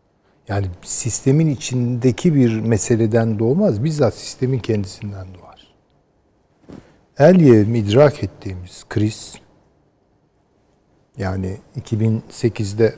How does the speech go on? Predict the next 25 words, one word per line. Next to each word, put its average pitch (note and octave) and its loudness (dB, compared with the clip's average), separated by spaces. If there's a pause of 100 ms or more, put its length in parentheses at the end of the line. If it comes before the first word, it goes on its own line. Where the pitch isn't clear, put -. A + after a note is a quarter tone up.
daha A#2 4
evvel G#2+ 0
işte G#2 -8
bu A2 -2
Nasdaq A#2 2
krizi, A#2 -2
ondan A2 0
sonra A2+ -4
iki A2 -6
bin G#2+ -4
sekiz - -8
krizi, A#2 0 (220)
mortgage A2+ -2 (640)
ve C#3 4
arkasından A2+ 0 (140)
gelen G2+ 0
süreçler A2 -6
iki G#2+ -4
bin G#2+ 0
yirmi G#2 0
krizine F#2+ -6
gidiyor. F#2 -6 (1400)
Ee, A2+ 4
zaten D#3+ 4
sistemik, - -2